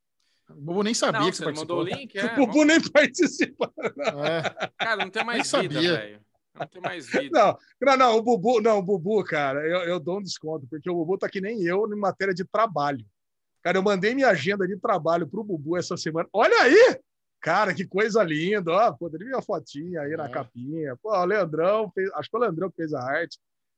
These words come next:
Speaker 3: Cara, a galera muito gen-, muito gente boa, cara. E o lance é esse, né? Que a gente acaba ganhando amigos, né? Puta, a gente vai fazendo.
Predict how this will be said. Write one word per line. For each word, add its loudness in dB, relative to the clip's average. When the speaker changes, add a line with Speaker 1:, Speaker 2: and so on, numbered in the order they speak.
Speaker 3:
Cara, 2
a 2
galera 6
muito 2
gen-, 4
muito -4
gente -2
boa, 0
cara. -4
E -10
o -2
lance 2
é -4
esse, -2
né? -6
Que -4
a -2
gente -6
acaba -2
ganhando -2
amigos, -4
né? -4
Puta, -6
a -4
gente -8
vai -2
fazendo. -2